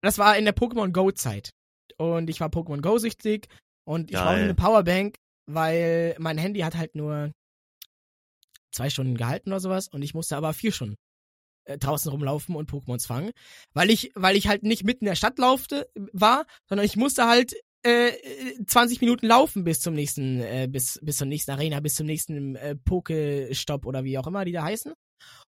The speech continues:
Speaker 1: Und <clears throat> hab so geguckt und dann hab ich da so Freunde getroffen, hab dann mit denen gelabert im Saturn und sowas. Und dann, ähm, nach einer halben Stunde Laberei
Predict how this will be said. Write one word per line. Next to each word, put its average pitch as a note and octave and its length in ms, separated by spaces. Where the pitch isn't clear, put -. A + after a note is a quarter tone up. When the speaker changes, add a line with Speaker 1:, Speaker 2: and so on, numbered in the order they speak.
Speaker 1:
Und A3+ 300
<clears throat> - 360
hab B3 140
so - 120
geguckt C4 380
und A#3+ 60
dann G3+ 140
hab G3+ 100
ich G3+ 60
da E3+ 100
so C3+ 80
Freunde A3+ 360
getroffen, G3+ 460
hab F3+ 140
dann D3+ 100
mit C#3 120
denen D3 120
gelabert G#3 460
im F#3+ 80
Saturn F3+ 420
und E3+ 80
sowas. F3 400
Und D#3+ 140
dann, D#3 480
ähm, C#3 540
nach D#3 180
einer C#3+ 120
halben E3+ 180
Stunde E3+ 200
Laberei D#3 580